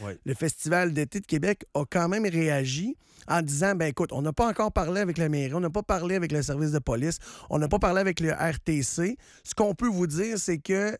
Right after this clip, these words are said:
Speaker 2: les spectacles auront lieu aux scènes habituelles. On touche pas aux scènes. Mais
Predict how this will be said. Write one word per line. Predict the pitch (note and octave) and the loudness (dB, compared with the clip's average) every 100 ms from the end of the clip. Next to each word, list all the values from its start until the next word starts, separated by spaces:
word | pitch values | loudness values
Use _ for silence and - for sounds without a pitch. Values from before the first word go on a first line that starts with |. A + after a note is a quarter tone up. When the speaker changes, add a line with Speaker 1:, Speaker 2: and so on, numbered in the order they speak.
| - | -4
Speaker 2:
les | D#3+ D#3 | -2 -2
spectacles | - F3+ - - C#3+ F3+ - D3+ - _ _ _ _ | 0 0 0 0 0 0 -6 -14 -16 _ _ _ _
auront | E3 D#3+ F#3 F3 | 0 2 2 2
lieu | D3+ F#3 A3 - | 2 0 0 0
aux | F3 F3 | 2 2
scènes | - F3+ G3 | 0 0 0
habituelles. | E3+ D3 D3 - D#3+ D3 | 0 -2 -4 -2 0 0
On | C3 | 0
touche | C3+ D3+ | -2 -2
pas | G#3 | 0
aux | G3 | 0
scènes. | C#3+ D#3+ B2 - _ _ _ _ - | 0 -2 -4 -12 _ _ _ _ -12
Mais | G2 C#3+ F3+ A3 | -2 2 4 2